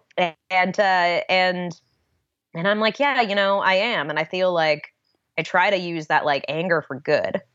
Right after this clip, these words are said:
You know, I try to use it for, for what I consider good, which is both, you know, amplifying causes I care about and amplifying the voices of others that,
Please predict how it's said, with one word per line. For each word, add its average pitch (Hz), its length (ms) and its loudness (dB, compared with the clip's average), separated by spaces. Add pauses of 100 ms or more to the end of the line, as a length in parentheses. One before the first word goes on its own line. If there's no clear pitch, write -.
(380)
You 165 160 -2
know, 151 280 2
I 190 80 2
try 180 220 0
to 175 60 0
use 156 240 -2
it 156 200 -2
for, 165 380 0
for 175 160 -2
what 180 160 0
I 175 100 2
consider 160 360 -6
good, 143 300 -2
which 143 180 -4
is 139 120 -6
both, 131 300 2
you 143 80 -2
know, 135 400 0
amplifying 143 520 2
causes 139 320 0
I 131 100 0
care 202 180 2
about 147 300 2
and 131 120 -2
amplifying 139 540 0
the 139 60 0
voices 143 340 0
of 131 80 0
others 170 460 2
that, 151 340 2